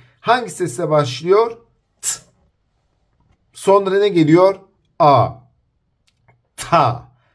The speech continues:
Neymiş? Ta. Burada ne var? T. Tat. Tat. Tat. Neymiş? Tat. Hadi yazalım.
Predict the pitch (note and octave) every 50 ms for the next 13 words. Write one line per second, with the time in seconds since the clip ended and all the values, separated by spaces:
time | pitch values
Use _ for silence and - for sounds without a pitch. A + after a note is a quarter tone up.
0 | _ _ - C3+ D3 E3 E3 D3+ D3 E3 F#3+ F#3+ - - - _ _ _ - -
1 | - F#3 E3 C#3 A2+ - - - - _ _ _ _ _ _ _ - D3 D3+ F3
2 | F3+ F3 F#3 E3+ D#3 D3 C#3+ E3 E3+ F#3 - - _ _ - - - - - _
3 | _ _ _ _ _ _ _ _ _ _ _ _ _ _ _ _ _ _ _ _
4 | _ _ _ _ _ _ _ _ _ - - - _ - - C3 B2+ C3 C#3+ D#3+
5 | F3+ F3+ - - _ _ _ - - - - _ _ _ _ _ _ _ _ _
6 | - - B2+ B2 C3 D3 D3+ E3+ - - - _ - - - - _ _ _ _
7 | _ _ - - - G3 E3+ C3 B2 - - - - _ _ _ _ _ _ _
8 | _ _ - G#2+ A#2+ C#3 C#3 B2+ B2+ C3+ F3 G#3+ - - - - _ _ _ _
9 | _ _ _ - - - F3 D#3 B2 - - - - - - _ _ _ _ _
10 | _ _ _ _ - D3+ D3 B2 A#2+ A#2+ A#2 G#2 F#2+ G#2 G2 G#2 A#2+ C3+ C#3 -
11 | -